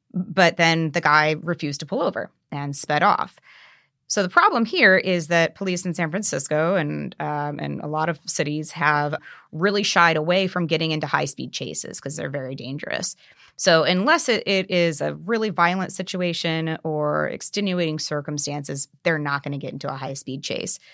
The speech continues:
So if someone doesn't wanna pull over, they don't really have to. And so police came back to him and said, "He didn't pull over. We can't get into a chase.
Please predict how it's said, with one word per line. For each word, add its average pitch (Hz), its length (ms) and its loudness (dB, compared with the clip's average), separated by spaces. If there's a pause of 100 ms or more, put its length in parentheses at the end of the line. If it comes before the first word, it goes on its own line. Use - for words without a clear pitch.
(160)
So - 120 2
if 190 60 4
someone 415 180 2
doesn't 311 200 4
wanna 240 120 0
pull 214 220 -2
over, 185 360 0 (300)
they 180 100 -4
don't 175 200 -2
really 160 180 -2
have 135 320 -4
to. - 300 -12 (640)
And 180 140 2
so 175 180 4
police 339 320 -2
came 196 220 0
back 269 300 4
to 202 100 -2
him 151 400 -4
and 160 280 -2
said, 160 480 -2 (480)
"He 196 200 -4
didn't 247 200 4
pull 269 220 4
over. 233 560 2
We 165 160 -6
can't 240 260 -4
get 233 140 0
into 220 260 -2
a 208 60 0
chase. 190 640 0